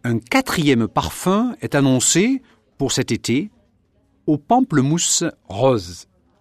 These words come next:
Choisissez le format de bouteille selon le besoin de vos clients. Pour une grosse soif, nous vous proposons le format d'un litre et pour une moyenne ou une petite soif,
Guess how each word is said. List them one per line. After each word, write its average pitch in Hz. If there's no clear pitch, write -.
Choisissez 262
le 151
format 160
de 127
bouteille 233
selon 240
le 135
besoin 190
de 120
vos 120
clients. 117
Pour 120
une 113
grosse 117
soif, 220
nous 214
vous 160
proposons 175
le 110
format 139
d'un 131
litre 151
et 226
pour 196
une 175
moyenne 151
ou 240
une 104
petite -
soif, 254